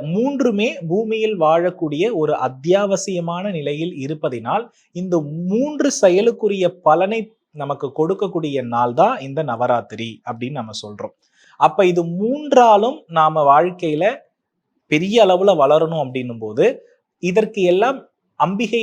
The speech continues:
முன்னாடி நன்றி செலுத்தக்கூடிய நாள் தான் ஆயுத பூஜை, சரஸ்வதி பூஜை. அப்ப என்ன பண்ணலாம் அப்படின்னா, நமக்கு உதவி செய்யக்கூடிய, நம்மளை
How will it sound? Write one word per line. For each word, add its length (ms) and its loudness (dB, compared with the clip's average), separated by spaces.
முன்னாடி 380 -4
நன்றி 300 -6
செலுத்தக்கூடிய 600 -4
நாள் 220 -4
தான் 260 0
ஆயுத 320 0
பூஜை, 300 -8
சரஸ்வதி 500 -6
பூஜை. 320 -18
அப்ப 180 2
என்ன 220 4
பண்ணலாம் 360 4
அப்படின்னா, 340 -2
நமக்கு 460 2
உதவி 360 0
செய்யக்கூடிய, 540 -6
நம்மளை 400 4